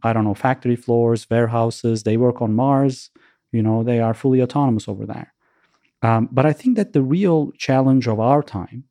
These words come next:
is to take these vehicles and put them into places where humans are present. So now I know that there's a lot of, like, human robot interaction, um, type of things that need to be done and, and so on. That's, that's one thing. But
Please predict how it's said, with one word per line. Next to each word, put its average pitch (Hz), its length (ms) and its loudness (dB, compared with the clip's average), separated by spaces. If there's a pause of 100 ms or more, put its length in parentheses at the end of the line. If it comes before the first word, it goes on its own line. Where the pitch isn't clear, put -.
(640)
is 135 240 0
to 123 340 2
take 190 320 -4
these 135 240 0
vehicles 110 720 -6 (400)
and 123 200 0
put - 180 -4
them 151 140 4
into 139 180 0
places 131 680 -2 (220)
where 120 160 0
humans 120 380 0
are 110 120 -4
present. - 540 -12 (540)
So - 140 0
now 143 380 2 (120)
I 143 100 2
know 175 140 2
that 160 100 0
there's 139 160 0
a 139 60 2 (100)
lot 143 80 2
of, 135 120 -2
like, 127 140 -2
human 143 340 2
robot 127 340 2
interaction, 117 840 -2
um, 107 380 -2
type - 200 -6
of - 80 -18
things 110 260 -2
that 107 180 -4
need 110 180 -2
to - 80 -14
be 107 100 -2
done 110 320 0
and, 104 140 -4
and 104 120 -6
so - 80 -8
on. 110 80 -2
That's, 113 200 -4 (280)
that's 127 220 0
one 135 180 2
thing. 107 200 0
But 104 180 -2